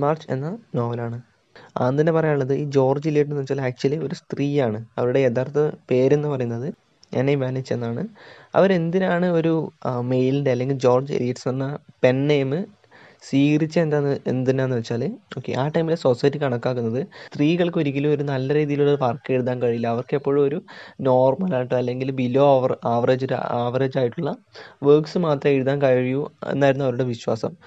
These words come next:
അതുകൊണ്ട് തന്നെയാണ് നമ്മുടെ ഇവാനിച്ച് തൂലികാനാമമായിട്ട്, ആ,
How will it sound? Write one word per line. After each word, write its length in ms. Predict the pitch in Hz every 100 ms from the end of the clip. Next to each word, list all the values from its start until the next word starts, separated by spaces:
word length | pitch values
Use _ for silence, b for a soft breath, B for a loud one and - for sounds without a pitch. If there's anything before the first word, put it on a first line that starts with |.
| b b 127
അതുകൊണ്ട് 320 | 127 139 160 165
തന്നെയാണ് 320 | 170 160 151 143
നമ്മുടെ 240 | 131 123 117 -
ഇവാനിച്ച് 420 | 131 135 131 - 185 - -
തൂലികാനാമമായിട്ട്, 840 | 135 143 147 160 151 135 127 117 262 - _ -
ആ, 100 | 127